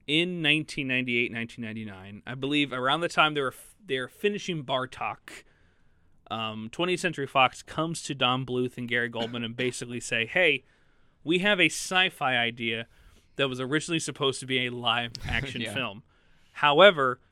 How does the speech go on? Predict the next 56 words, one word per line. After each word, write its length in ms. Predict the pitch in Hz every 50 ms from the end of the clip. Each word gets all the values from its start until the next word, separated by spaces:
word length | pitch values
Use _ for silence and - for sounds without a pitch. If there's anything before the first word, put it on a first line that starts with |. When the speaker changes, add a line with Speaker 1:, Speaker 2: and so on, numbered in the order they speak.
| _ _ _ _
Speaker 1:
the 80 | - 139
budget 440 | 131 131 143 151 143 160 160 - -
would 160 | 139 135 131
be 120 | 123 123
too 300 | 120 - - - 185 185
high, 360 | 185 - 151 135 127 127 127 131
and 180 | - 123 123
we 80 | 127 120
don't 300 | 117 135 135 135 127 -
think 220 | - 143 127 -
we 120 | - 127 120
can 120 | 127 123
actually 400 | 87 113 123 - - - - 127
do 200 | 120 120 123 127
it 20 | 113
with 120 | 113 110
the 80 | - 113
technology 640 | - - 127 117 - 127 120 113 117 117 - 117 117
we 160 | 110 113 104
have 400 | - - 123 113 104 117 - -
today. 400 | - - 110 104 101 95 98 - _ _ _ _ _ _ _ _ _ _ _ _ _ _ _ _ _ _ _ _ _
But 100 | - 127
I 80 | 127 123
think 220 | - 156 143 117
you 160 | 117 147 185 185
guys 260 | 139 113 110 110 -
can 300 | - - 98 64 - - - _ _ _ _ -
Speaker 2:
Mm-hmm. 160 | 104 95 123
Speaker 1:
with 160 | 160 156 143
a 120 | 151 143 139
lesser 500 | 135 131 131 139 135 - - - 147 139
budget." 580 | 123 - - - - - - - - - - -
<laughs> 60 | -
And 180 | 359 233 185 -
so 100 | 185 185 180
Speaker 2:
Right. 60 | 165
Speaker 1:
they're 120 | 160 151 143
like, 240 | 143 131 123 120 _ -
"Oh," 380 | 208 285 302 233 156 120 101 - _ _ - - - - - - - - _
you 100 | 151 139 123
know, 80 | 113
Don 360 | 110 120 - 135 139 143 139 -
Bluth 220 | 151 151 147 -
and 120 | 147 135 131
Gary 300 | 135 135 139 135 135 131
Goldman 300 | 131 127 127 123 127 123
are 80 | 123
like, 180 | 120 120 127 -
Oh, 320 | - - 262 285 269 220 170
you 120 | 156 147
know 120 | 165 180
what? 220 | 175 170 180 185 180
Like, 180 | 156 143 139
this 240 | 127 156 180 - -
is 140 | 170 156 -
not 340 | 147 143 139 143 147 143